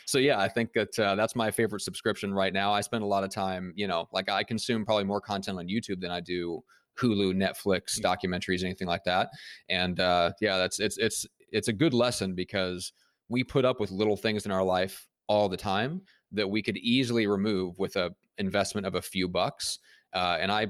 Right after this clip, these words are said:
Speaker 1: I did that for a long time and just put up with those tiny frustrations that drain my energy when I could have just paid ten bucks a month to have that energy,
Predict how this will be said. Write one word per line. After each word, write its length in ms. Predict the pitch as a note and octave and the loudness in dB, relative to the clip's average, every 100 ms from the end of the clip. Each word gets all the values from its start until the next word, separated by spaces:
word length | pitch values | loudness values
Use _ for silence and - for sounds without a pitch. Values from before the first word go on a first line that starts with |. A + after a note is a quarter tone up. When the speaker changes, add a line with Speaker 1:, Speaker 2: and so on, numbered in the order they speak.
| - | -4
Speaker 1:
I 160 | - G2 | -2 0
did 220 | F#2+ G#2+ | 0 -2
that 180 | F#2+ F2+ | -2 -2
for 120 | F#2+ | -2
a 40 | F2 | 0
long 240 | F2+ F2+ | 0 -2
time 380 | - F#2+ E2 - | -4 -4 -4 -6
and 100 | F#2 | -6
just 140 | - - _ _ | -6 -10 _ _
put 140 | A#2+ | 0
up 160 | G2 G2 | 2 0
with 140 | F#2+ - | -6 -4
those 240 | F#2+ F2+ | -4 -4
tiny 260 | - F#2+ F#2 | -2 -2 -2
frustrations 800 | - F2+ G2+ G2+ F#2 E2 E2 - _ _ | -4 -4 0 0 -2 -8 -10 -14 _ _
that 120 | F#2 | -4
drain 320 | F#2 G2 F#2+ F2+ | -2 -2 -2 -2
my 160 | E2+ | -2
energy 320 | F2 G#2 A2 | 0 -2 -2
when 160 | C#3+ G#2 | 0 0
I 60 | F2+ | -2
could 160 | G2+ | -2
have 80 | F2 | -4
just 160 | F2 - | -6 -4
paid 240 | F#2+ E2+ | -4 -4
ten 180 | G2 F2+ | -6 -4
bucks 220 | F2 - | -4 -4
a 40 | |
month 240 | F2+ F2+ D#2 | -4 -4 -4
to 80 | F#2 | -4
have 180 | F#2 F2 | -4 0
that 220 | E2 - _ _ _ _ | -2 -2 _ _ _ _
energy, 540 | G#2 F#2 F2+ F2 E2 | -6 -4 -6 -6 -8